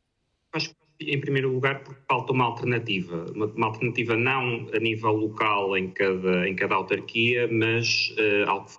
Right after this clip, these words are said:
creio que foi a Marina que referiu, se não estou em erro, não há um elan nacional, não há um impulso nacional, eh, pelo menos com Rui Rio,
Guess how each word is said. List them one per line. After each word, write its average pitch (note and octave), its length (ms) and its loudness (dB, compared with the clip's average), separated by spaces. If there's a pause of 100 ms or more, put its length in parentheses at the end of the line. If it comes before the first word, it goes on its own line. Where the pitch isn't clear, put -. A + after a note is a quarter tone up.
(100)
creio G2+ 180 0
que - 60 -18
foi G2 200 2
a F#2 340 0
Marina F#2+ 340 2
que - 80 -8
referiu, B2 500 0
se - 320 -20
não F#2+ 80 -2
estou G2+ 240 0
em G2 100 0
erro, A2+ 220 -2 (500)
não B2 280 2
há B2 180 4
um B2 180 2
elan A#2 340 2
nacional, A#2 600 -2
não G#2+ 160 0
há G#2+ 80 4
um G#2+ 60 0
impulso G#2+ 240 -4 (340)
nacional, G#2+ 880 2 (260)
eh, G2 240 4
pelo G2+ 180 -6
menos G2 200 2
com G2+ 160 2
Rui G#2 200 0
Rio, G#2+ 560 0